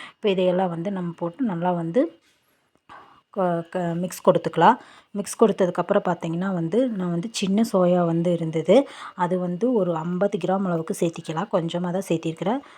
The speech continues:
பட்டாணி பார்த்தீங்கன்னா சே-, உங்களுக்கு எவ்வளோ தேவையோ அவ்வளோ பட்டாணி சேர்த்திக்கங்க. ம், கொத்தமல்லி தழை ஒரு கைப்பிடி அளவு கு-,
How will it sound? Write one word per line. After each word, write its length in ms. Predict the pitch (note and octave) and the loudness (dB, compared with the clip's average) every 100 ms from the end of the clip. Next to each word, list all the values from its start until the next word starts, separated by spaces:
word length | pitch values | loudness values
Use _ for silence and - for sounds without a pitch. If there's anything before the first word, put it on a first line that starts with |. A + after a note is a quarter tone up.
| - _ F#3 | -20 _ -8
பட்டாணி 320 | F3 G#3 G#3 G3+ | 0 0 0 -4
பார்த்தீங்கன்னா 440 | F3 E3+ F3 F#3+ C4+ - _ _ _ _ - | -2 -2 -2 -2 -2 -4 _ _ _ _ -6
சே-, 300 | F3+ E3+ E3 D#3+ | -2 -2 -4 -6
உங்களுக்கு 280 | F#3+ F#3 E3+ | -6 -4 -2
எவ்வளோ 180 | E3+ G3+ | 2 2
தேவையோ 340 | G#3 E3+ G3+ | 2 2 4
அவ்வளோ 180 | G3+ E3+ | 4 4
பட்டாணி 420 | E3 D#3+ - F3 F3 | -2 -8 -6 -6 -4
சேர்த்திக்கங்க. 460 | E3+ - D#3+ D#3+ E3+ C4 - - - | -6 -8 -10 -6 -4 -6 -10 -16 -14
ம், 200 | G#3 F#3+ F3+ | -6 -4 0
கொத்தமல்லி 340 | F#3+ F3+ G#3+ G3+ | 0 2 2 2
தழை 180 | F#3+ F#3 | 2 4
ஒரு 180 | G3 E3+ | 4 4
கைப்பிடி 380 | E3+ E3 E3 | 2 0 -4
அளவு 340 | E3 E3 G#3 A3 | -4 -2 -2 -2
கு-, 160 | F#3+ | -4